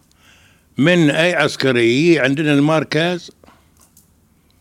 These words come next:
يعني إذا رحت المركز قالوا: "نبي الوكيل نجيب أحمد الضو".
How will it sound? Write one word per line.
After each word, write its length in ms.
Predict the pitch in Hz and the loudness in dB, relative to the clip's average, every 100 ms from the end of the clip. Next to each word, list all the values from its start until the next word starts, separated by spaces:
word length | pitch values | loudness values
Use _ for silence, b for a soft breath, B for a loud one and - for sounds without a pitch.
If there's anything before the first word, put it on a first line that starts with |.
| _ _ _ _ _ _ | _ _ _ _ _ _
يعني 280 | 120 117 135 | -6 -2 2
إذا 160 | 139 147 | 2 2
رحت 220 | 135 - | 0 0
المركز 500 | 139 160 147 160 156 | 0 0 -2 -4 -4
قالوا: 220 | 139 147 | -2 -2
"نبي 480 | 139 131 131 147 147 | 0 -2 -2 -4 -4
الوكيل 800 | 127 120 123 127 113 - 147 143 | -10 -10 -6 -6 -4 -4 -6 -4
نجيب 680 | 131 110 131 143 151 156 - _ _ _ _ _ - | -8 -6 -4 -2 -2 -4 -8 _ _ _ _ _ -6
أحمد 380 | 123 - 131 127 | -6 -4 -4 -4
الضو". 540 | 110 127 139 156 185 | -6 -4 -2 -4 -8